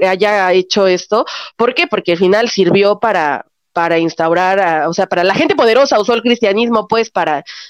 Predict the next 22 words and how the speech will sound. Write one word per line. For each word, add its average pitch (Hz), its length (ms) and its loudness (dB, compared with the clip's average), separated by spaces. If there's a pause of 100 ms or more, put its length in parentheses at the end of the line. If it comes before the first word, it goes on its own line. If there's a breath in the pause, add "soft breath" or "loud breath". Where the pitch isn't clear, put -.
lograr 214 500 2
sus, 190 540 2
o, 175 160 0
y 170 100 -2
lo 165 140 2
sigue 220 200 2
usando 240 300 0
para 139 220 0
lograr 165 440 0 (100)
mantener, 180 600 0
este, 160 420 -2 (200 loud breath)
o 196 100 2
bueno, 220 300 0 (100)
ya 277 100 0
no 247 140 -2
funciona 165 380 0
tanto, 151 220 -6
pero 156 160 -6
mucho 180 200 0
tiempo 226 260 0
lo 285 120 4
hizo. 294 240 2